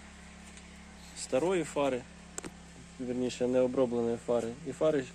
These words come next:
яку ми щойно обробили на ваших очах. Кому сподобалося, телефонуйте, пишіть, замовляйте. Також в цих фарах ви бачите лінзи з нашого магазину, з масками,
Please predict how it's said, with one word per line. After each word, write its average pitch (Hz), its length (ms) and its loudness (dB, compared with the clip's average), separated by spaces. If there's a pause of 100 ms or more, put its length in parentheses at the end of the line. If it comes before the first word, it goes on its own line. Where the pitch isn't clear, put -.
(100)
яку 120 160 -4
ми 123 180 2
щойно 131 340 0
обробили 107 480 0 (180)
на 110 120 -2
ваших 117 340 0
очах. 101 300 -4 (1400)
Кому 135 200 4
сподобалося, 151 760 2 (680)
телефонуйте, 139 640 2
пишіть, 147 400 -2 (140)
замовляйте. 123 720 0 (360)
Також 120 520 -2 (260)
в - 40 -16
цих 117 200 -4
фарах 107 400 0
ви 110 60 -2
бачите 104 580 -4
лінзи 147 340 0 (760)
з - 100 -4
нашого 123 380 2
магазину, 120 600 -2 (800)
з 107 80 -10
масками, 120 640 0